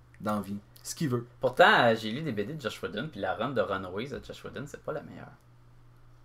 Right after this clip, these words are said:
Speaker 1: Ok, mais à part Runaways, il
Speaker 2: Ah,
Speaker 1: peut faire ce
Speaker 2: d'accord,
Speaker 1: qu'il
Speaker 2: hein ?
Speaker 1: <laughs> il peut faire ce qu'il veut. Et donc, c'est ça, c'est, c'est, c'est, c'est ce qui fait le, en fait, il restait une dernière chose.
Speaker 2: Il y a The Guardian of the Galaxy.
Speaker 1: Guard-
Speaker 2: Galaxy, Galaxy.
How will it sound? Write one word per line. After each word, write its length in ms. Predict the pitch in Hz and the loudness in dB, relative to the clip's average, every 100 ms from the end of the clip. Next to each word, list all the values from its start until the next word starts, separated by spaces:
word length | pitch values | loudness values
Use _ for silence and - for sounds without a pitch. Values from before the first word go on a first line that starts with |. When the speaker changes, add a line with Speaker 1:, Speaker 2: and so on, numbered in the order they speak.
| - - - - - - | -20 -20 -20 -20 -20 -6
Speaker 1:
Ok, 160 | 127 131 | 0 2
mais 160 | 110 | 2
à 80 | 110 | 4
part 240 | 180 190 | 6 8
Runaways, 460 | 156 123 117 101 107 | 6 6 4 2 0
il 160 | 95 117 | 4 10
Speaker 2:
Ah, 340 | 131 202 151 | 12 12 12
Speaker 1:
peut 60 | 151 | 12
faire 140 | 131 | 8
ce 40 | - | 12
Speaker 2:
d'accord, 440 | 185 226 143 - | 12 12 12 12
Speaker 1:
qu'il 100 | 226 | 12
Speaker 2:
hein ? 280 | 277 269 262 | 6 4 0
Speaker 1:
<laughs> 140 | - 196 | 0 -4
il 60 | - - | -4 4
peut 140 | 190 | 4
faire 300 | 180 190 196 | 10 8 8
ce 100 | - | 2
qu'il 200 | - 214 | -2 0
veut. 180 | 131 101 - - - - - - - - - - - - - - - - - - - - | 0 -2 -6 -14 -16 -18 -18 -12 -10 -10 -12 -14 -16 -16 -16 -16 -16 -18 -18 -20 -20 2
Et 60 | 160 | 8
donc, 240 | 170 208 | 10 10
c'est 160 | 214 175 | 8 6
ça, 300 | 165 311 370 | 6 4 4
c'est, 240 | - 139 | 6 6
c'est, 320 | 127 131 127 127 | 8 8 8 6
c'est, 240 | 127 120 | 4 2
c'est 180 | 120 117 | 2 -2
ce 120 | 107 | -4
qui 80 | - | -2
fait 160 | - 190 | 4 6
le, 540 | 147 123 117 113 113 | 8 6 6 4 4
en 100 | 123 | 2
fait, 180 | 131 226 | 2 0
il 200 | 156 135 123 | 2 2 2
restait 240 | 117 170 | 2 2
une 100 | 170 | 2
dernière 320 | 131 139 120 | 2 2 2
chose. 300 | 120 196 285 | 2 0 0
Speaker 2:
Il 80 | 226 | 0
y 20 | |
a 40 | 110 | 0
The 180 | - 110 | 2 12
Guardian 500 | 180 196 160 220 220 | 12 12 12 6 6
of 100 | 226 | 6
the 100 | 240 | 8
Galaxy. 720 | - 214 170 - 233 254 147 | 10 10 8 2 2 2 4
Speaker 1:
Guard- 220 | 117 233 | 8 8
Speaker 2:
Galaxy, 520 | 190 - - 277 254 160 | 8 2 -6 -6 -6 -6
Galaxy. 640 | 214 233 - - - 240 | -6 -6 -10 -12 -12 -12